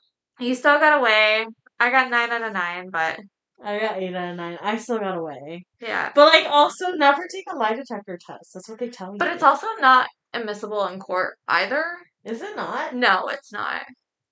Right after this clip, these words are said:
Speaker 2: Oh.
Speaker 1: Um, but it's just basically, like, it opens up the opportunity.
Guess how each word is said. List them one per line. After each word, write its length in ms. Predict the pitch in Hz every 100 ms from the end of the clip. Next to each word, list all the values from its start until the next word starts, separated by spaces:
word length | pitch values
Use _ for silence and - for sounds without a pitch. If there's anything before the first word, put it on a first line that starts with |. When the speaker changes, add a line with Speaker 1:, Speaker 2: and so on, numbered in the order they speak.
| -
Speaker 2:
Oh. 100 | 175
Speaker 1:
Um, 540 | 220 208 202 190 190 196 _ _ _ -
but 220 | 294 254
it's 180 | 254 -
just 260 | 269 262 233
basically, 540 | 226 240 247 233 226
like, 200 | 214 214
it 100 | 214
opens 300 | 208 208 202
up 140 | 202 202
the 120 | 196
opportunity. 920 | 196 208 208 196 190 190 190 185 190